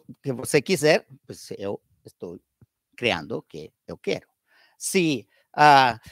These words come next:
ah, aquilo que está escrito, eh, e, e o mundo do compositor estão cheios de baixos, de pedais, de, et cetera lá. E se, claro, se diz, "Sim, mas assim não são clássicos", sim, claro, porque o classicismo é precisamente uma coisa que não estava na mente do compositor,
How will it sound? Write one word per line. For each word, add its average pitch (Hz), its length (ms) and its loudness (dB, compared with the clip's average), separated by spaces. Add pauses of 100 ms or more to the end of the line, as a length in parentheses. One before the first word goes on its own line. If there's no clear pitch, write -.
(160)
ah, 117 760 -2
aquilo 143 280 -2
que 156 100 -12
está 143 180 -10
escrito, 131 800 -8
eh, 120 500 -6
e, 120 440 -12
e 123 40 -8
o 123 60 -8
mundo 147 300 -6
do 147 60 -6
compositor 127 600 -4
estão 107 200 -14
cheios 127 400 -2
de 117 380 -2
baixos, 110 680 -6
de 131 100 -10
pedais, 117 720 -2
de, 113 120 -8 (440)
et 113 160 -20
cetera 107 240 -18 (220)
lá. 107 280 -12 (840)
E 117 60 -14
se, - 100 -10
claro, 185 240 4
se 180 160 -4
diz, 156 260 -10
"Sim, 269 200 -4
mas 247 100 -2
assim 233 260 -6
não 202 140 -6
são 185 240 0
clássicos", 185 580 0
sim, 160 120 -14
claro, 113 260 -10
porque 117 160 -14
o - 60 -18
classicismo 117 540 -14
é - 20 -16
precisamente 135 520 -10
uma 135 120 -8
coisa 120 180 -14
que - 80 -16
não 139 120 -6
estava 123 300 0
na 113 160 -6
mente 123 220 -8
do 131 120 -10
compositor, 143 580 -8